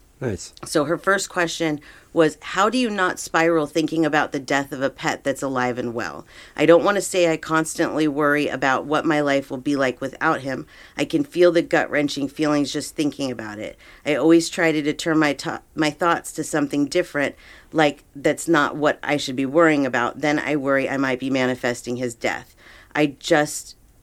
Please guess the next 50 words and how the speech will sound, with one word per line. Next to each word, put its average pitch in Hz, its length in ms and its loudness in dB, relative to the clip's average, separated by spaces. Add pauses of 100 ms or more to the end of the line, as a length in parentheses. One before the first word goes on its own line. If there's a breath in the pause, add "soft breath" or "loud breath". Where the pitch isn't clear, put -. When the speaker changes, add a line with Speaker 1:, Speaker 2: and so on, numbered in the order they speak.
(260)
Speaker 2:
it's, - 260 -8 (220)
I 160 120 2
just 180 360 2
think 165 220 6
about 139 320 2
it, 139 160 4
but 139 140 2
it 113 120 0
creeps - 360 -4
me 135 200 -2
in 120 180 -2
sometimes." 110 600 -8 (340 loud breath)
And 190 120 2
I 208 80 4
totally 226 600 2
understand 175 680 6
what 156 160 2
she's 156 180 -4
saying, 143 260 2
and 139 120 2
that's 147 240 0
why 151 140 4
I 147 40 6
wanted 143 300 2
to 127 60 -4
talk 156 280 0
about 135 240 0
this, 127 160 -4
because 131 260 -6
I 135 60 -2
do 123 160 0
Speaker 1:
Mm. 139 40 0
Speaker 2:
the 135 60 -2
same 127 320 -2
thing. - 280 -12 (160 loud breath)
Speaker 1:
Yeah. 90 240 -6
Speaker 2:
And 165 100 6
I 147 80 6
can 160 200 0
tell 165 260 2
you 170 220 0
from 151 500 2
working 147 480 2
with 139 160 -2
so 151 500 2
many 151 280 4
people 143 440 -4
and 139 140 2
their 127 120 0
animals 143 600 0